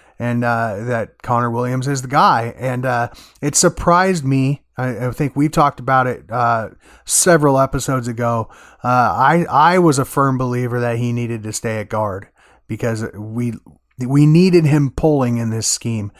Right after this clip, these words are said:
and maybe he still will. You know, I don't, I don't know the percentages of center pulls in the, in the wide zone, but what I do know is he's a hell of a guard. So when they moved him to center, I had my concerns, and they haven't obviously been alleviated yet.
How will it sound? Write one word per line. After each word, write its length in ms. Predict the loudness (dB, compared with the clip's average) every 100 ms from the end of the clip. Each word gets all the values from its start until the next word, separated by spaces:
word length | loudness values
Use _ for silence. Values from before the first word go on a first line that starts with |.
| -20 -14 -2
and 100 | 2
maybe 260 | 4 4
he 120 | 4 2
still 340 | 4 4 4
will. 420 | 2 2 0 -2 -6
You 100 | -4
know, 180 | 0
I 120 | 0 0
don't, 120 | 0
I 120 | 0
don't 160 | -2 -2
know 160 | -2
the 160 | -2 -4
percentages 600 | -6 -4 -4 -4 -4 -6
of 140 | -6
center 240 | -4 -4 -4
pulls 340 | -4 -4 -4
in 140 | -6
the, 160 | -6 -6 -6
in 100 | -6
the 220 | -6 -6
wide 280 | -2 -2 0
zone, 280 | -2 -2 -4
but 240 | -6 -8 _ _
what 160 | 0 2
I 140 | 2
do 200 | 4 6
know 280 | 6 6 4
is 160 | 2 0
he's 180 | -2 0
a 100 | -2
hell 300 | 2 4 4
of 80 |
a 80 | 0
guard. 540 | -2 -2 0 -2 -4 -12 _ -10
So 300 | -4 -2 0
when 140 | -2
they 100 | -2
moved 240 | -2 -4
him 140 | -4 -4
to 80 | -4
center, 280 | -4 -2
I 160 | 0 0
had 260 | 0 -2 -2
my 160 | -4
concerns, 600 | -4 -8 -6 -4 -4 -8 -12 -20 _
and 260 | 0 0 0 _
they 120 | 0 2
haven't 320 | 4 2 -2
obviously 480 | 2 2 2 -2 -4
been 300 | -2 -4 -4
alleviated 680 | -6 -2 0 0 -2 -2 -4
yet. 420 | 0 2 2 0